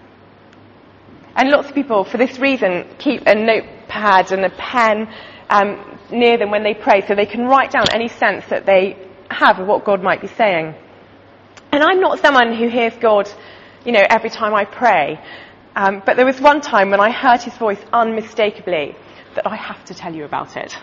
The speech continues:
<laughs> Um, so, going back to my story, I'd broken up with Mister Perfect,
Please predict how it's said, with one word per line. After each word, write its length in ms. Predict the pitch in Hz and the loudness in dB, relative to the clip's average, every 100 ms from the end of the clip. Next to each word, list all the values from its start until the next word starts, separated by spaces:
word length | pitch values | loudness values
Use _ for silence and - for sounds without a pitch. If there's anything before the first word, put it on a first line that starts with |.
| - | -18
<laughs> 100 | 262 - 254 262 285 269 - - - - - - - | -18 -16 -16 -14 -14 -14 -16 -18 -20 -20 -20 -20 0
Um, 300 | 220 214 208 - - - - | 4 4 2 -10 -20 -20 4
so, 240 | 339 214 175 | 6 6 4
going 220 | 294 320 | 2 4
back 160 | - - | 2 0
to 80 | - | -4
my 60 | 247 | -8
story, 500 | - 202 190 208 440 - | -2 0 2 4 2 2
I'd 180 | - 262 | 0 4
broken 300 | 269 311 285 | 4 4 2
up 160 | 240 175 | 0 0
with 80 | 214 | -4
Mister 260 | 220 - | -6 -8
Perfect, 920 | - - 240 233 - 302 - - - | -12 2 4 4 4 2 2 -8 -14